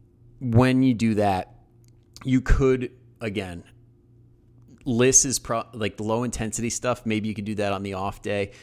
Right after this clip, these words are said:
When it comes to the high intensity interval training, I would probably only put that on w-, like, two, one or two days max, because you're gonna be using so much effort during those sessions with the weights that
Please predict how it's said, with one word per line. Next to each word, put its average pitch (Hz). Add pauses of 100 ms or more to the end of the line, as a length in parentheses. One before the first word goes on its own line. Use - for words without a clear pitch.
(120)
When 101
it 101
comes 117
to 101
the 101
high 104
intensity 101
interval 101
training, 104
I 101
would 104
probably 135 (120)
only 113
put -
that 110 (400)
on 98 (840)
w-, 110
like, 92
two, 127 (180)
one 127
or 143
two 123
days 104
max, 98 (280)
because 110
you're 123
gonna 139
be 113
using 107
so -
much 123
effort 98
during 104
those 98
sessions 113 (260)
with 98
the 92
weights 104
that 95